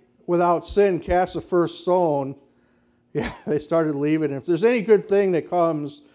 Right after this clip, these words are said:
for me getting older, it's this. If you have any amount of spiritual sensitivity within you,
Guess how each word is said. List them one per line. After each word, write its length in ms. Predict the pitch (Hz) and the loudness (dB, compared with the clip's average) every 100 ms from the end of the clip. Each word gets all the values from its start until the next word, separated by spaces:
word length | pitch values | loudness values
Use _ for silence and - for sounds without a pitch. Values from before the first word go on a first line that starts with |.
| _ _ _ | _ _ _
for 160 | 170 | 0
me 220 | 170 196 | 4 2
getting 320 | 190 190 180 160 | 4 4 4 2
older, 540 | 160 165 147 127 123 - _ _ _ _ _ _ _ _ _ | 4 4 2 -2 -8 -16 _ _ _ _ _ _ _ _ _
it's 220 | 165 165 | -6 -4
this. 600 | 151 160 147 117 - - - _ _ _ _ _ _ _ _ - | -2 0 0 -4 -14 -18 -20 _ _ _ _ _ _ _ _ -14
If 140 | 151 | -8
you 120 | 208 | -2
have 160 | 247 214 | 0 2
any 180 | 202 208 | 2 2
amount 300 | 190 185 185 | 2 2 0
of 60 | |
spiritual 460 | - - 175 180 170 | -2 2 2 2 -2
sensitivity 760 | - 175 165 151 - 170 170 | 0 -2 -2 0 2 4 4
within 400 | 160 135 - 151 | 4 4 -2 -2
you, 360 | 165 170 175 175 | 0 0 0 -4